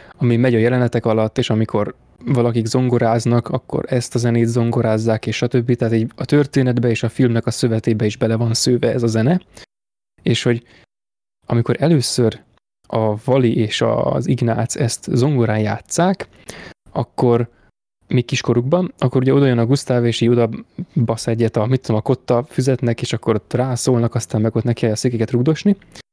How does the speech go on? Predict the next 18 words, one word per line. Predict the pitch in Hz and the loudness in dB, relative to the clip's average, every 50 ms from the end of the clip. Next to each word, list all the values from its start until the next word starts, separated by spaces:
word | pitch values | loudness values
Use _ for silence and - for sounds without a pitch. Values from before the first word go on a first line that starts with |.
| _ _ _ _ _ _ - | _ _ _ _ _ _ -4
Viszont | 139 127 - 131 123 | -2 0 2 2 2
nem | 123 170 180 | 2 2 0
sokkal | - 170 143 - - 117 120 | -2 -4 -4 -2 -2 0 0
eztán | 113 - - - 110 120 143 | -2 -4 -2 -2 -2 0 0
átváltunk | 139 135 139 - - 123 110 110 - 120 113 113 - | 0 -2 -2 -2 -2 -2 -2 0 0 0 0 0 2
egy, | - 107 104 104 - - - - - - - | 0 0 -2 -2 -6 -12 -14 -14 -16 -12 -6
már | - 113 110 | -2 -2 0
a | 113 | 0
felnőtt | 110 - 127 117 117 113 113 113 - | -2 0 0 0 2 2 0 0 0
korukban | - 113 110 110 - - 113 107 | 0 0 0 -2 -2 -2 -2 0
lévő | 107 110 110 110 110 | 0 0 2 2 2
jelenetre, | 107 107 110 107 107 - - - 180 185 - _ _ _ _ _ _ _ _ _ _ _ _ _ _ _ _ - - - - - | 0 0 0 -2 -2 -2 -2 -2 -2 -2 -4 _ _ _ _ _ _ _ _ _ _ _ _ _ _ _ _ -18 -18 -16 -10 -4
és | - 120 113 110 107 - - - - - - - - _ _ _ _ _ - | -2 0 0 0 0 -2 -4 -8 -10 -14 -20 -20 -20 _ _ _ _ _ -6
akkor | 135 - - - 120 | -6 -4 -2 0 0
látjuk, | 113 117 143 160 - - - | 2 2 0 -2 -2 -4 -2
hogy | - 120 117 | 0 0 2
amikor | 113 117 117 - 120 | 2 0 0 0 0
ők | 113 117 113 | 0 0 -2